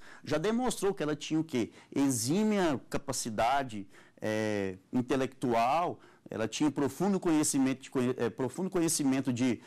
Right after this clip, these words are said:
situações gerais que lhe levaram a, a, a estar concorrendo ao prêmio de um milhão de reais. Ela desistiu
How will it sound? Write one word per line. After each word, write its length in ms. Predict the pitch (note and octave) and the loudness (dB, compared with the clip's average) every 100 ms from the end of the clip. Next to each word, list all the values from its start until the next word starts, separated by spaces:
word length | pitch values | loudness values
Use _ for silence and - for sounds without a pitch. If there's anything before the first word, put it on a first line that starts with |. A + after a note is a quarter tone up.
| - | -14
situações 800 | - C#3 B2 B2 B2 - B2 A#2 | -6 -4 0 2 2 -2 -2 -2
gerais 500 | B2 G3 D#3 F3 - - - - | 0 0 2 0 -6 -14 -20 -8
que 100 | A3+ | -4
lhe 80 | - | 0
levaram 840 | - E3+ C#3+ F3 G#3 A3 D#3+ A#2 | 2 0 0 2 2 0 -4 -6
a, 640 | - C3 C3+ C3+ C3+ C3 B2+ - | -4 0 2 2 2 0 -4 -10
a, 580 | A#2+ B2 B2+ B2+ B2 A#2+ A2+ - - | -2 0 2 2 0 -2 -6 -16 -4
a 60 | B2+ | -4
estar 260 | - D#3 | -2 -2
concorrendo 720 | D3+ D#3 D#3 G3+ E3+ E3+ F#3 - - - | -2 -2 -2 -2 0 -2 -4 -10 -20 -18
ao 220 | - D3+ | -4 -2
prêmio 320 | D#3 D#3 D#3+ E3 | 0 -2 -2 -2
de 140 | C#3+ | -2
um 40 | |
milhão 320 | D3+ D3 C#3 C3 | 0 0 0 -4
de 120 | B2 | -4
reais. 480 | D3 A2 F#2+ - - _ _ - _ _ _ _ - - - - _ | -4 -4 -6 -12 -18 _ _ -20 _ _ _ _ -20 -20 -20 -20 _
Ela 160 | - F#3+ | 0 0
desistiu 600 | E3 F3 A#3+ - G3 G3 | 2 0 -2 0 0 0